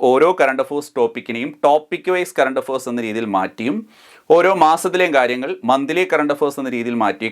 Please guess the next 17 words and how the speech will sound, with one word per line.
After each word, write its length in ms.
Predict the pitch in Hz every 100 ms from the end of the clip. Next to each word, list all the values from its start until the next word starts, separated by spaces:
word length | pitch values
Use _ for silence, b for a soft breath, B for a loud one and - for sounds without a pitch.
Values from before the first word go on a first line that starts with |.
| -
കേരളം, 340 | 113 113 117 110
ഇന്ത്യ, 180 | 110 113 107
വേൾഡ് 280 | 104 107 113
ഇങ്ങനെ 180 | 107 110 98
വേർതിരിച്ചും 560 | 98 101 104 101 208 254 B B -
ഞാൻ 80 | 156
പറഞ്ഞ 180 | 151 156 175
ടോപ്പിക് 420 | 175 175 - - - 127
ആർട്സ്, 300 | 120 - 120 113
സ്പോർട്സ്, 400 | - 113 110 120 113
ലിറ്ററേച്ചർ, 480 | 107 117 113 123 110
എക്കണോമിക്സ് 480 | - 117 117 110 120
ഇങ്ങനെ 200 | 135 147 113
വേർതിരിച്ചും 540 | 101 104 98 - 196 B B -
സിസ്റ്റമാറ്റിക്കായിട്ട് 1120 | 151 147 - - 160 135 123 117 117 110 101 190 b b - 143
ഏറ്റവും 340 | 147 220 196
എളുപ്പത്തിൽ 320 | 156 135 135